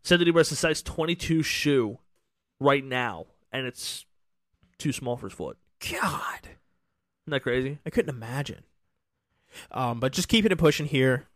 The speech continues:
Speaker 2: um, Josina Anderson did say that Odell Beckham Junior is out there in Biltmore, Arizona, um, with the expectations of talking to the Ravens. So it doesn't necessarily look like the, uh, the Ravens are done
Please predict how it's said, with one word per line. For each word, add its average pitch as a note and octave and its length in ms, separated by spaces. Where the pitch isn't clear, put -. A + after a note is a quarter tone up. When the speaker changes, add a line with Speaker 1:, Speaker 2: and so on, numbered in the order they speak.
Speaker 2:
um, A2+ 180
Josina F3+ 360
Anderson D3+ 640
did C#3+ 260
say D3+ 320
that C#3+ 160
Odell D3 320
Beckham C#3+ 300
Junior B2+ 300
is B2+ 300
out C3 200
there D3+ 140
in B2 280
Biltmore, D3 440
Arizona, B2+ 680
um, A2+ 380
with C#3+ 340
the F#3+ 180
expectations D3 800
of - 120
talking C#3 420
to C3 120
the A#2+ 100
Ravens. A2+ 500
So G#2+ 480
it - 140
doesn't D3+ 260
necessarily D#3+ 520
look C#3+ 320
like C#3 320
the, C3 340
uh, A#2+ 380
the C#3+ 140
Ravens C#3+ 320
are C#3 80
done C3+ 480